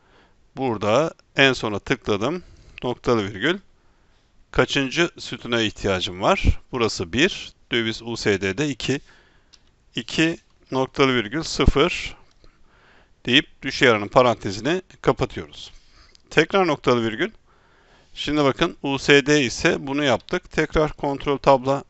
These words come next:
geçtim kendi tabloma. Devam ediyorum. Üçüncü eğer. Eğer tekrar buradaki değer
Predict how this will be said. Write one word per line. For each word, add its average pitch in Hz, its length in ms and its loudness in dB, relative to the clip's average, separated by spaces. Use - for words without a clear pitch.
geçtim 131 440 -2
kendi 107 280 0
tabloma. 98 560 -2
Devam 165 280 6
ediyorum. 151 380 -2
Üçüncü 147 420 -4
eğer. 147 320 2
Eğer 131 300 8
tekrar 135 560 0
buradaki 147 460 0
değer 135 540 4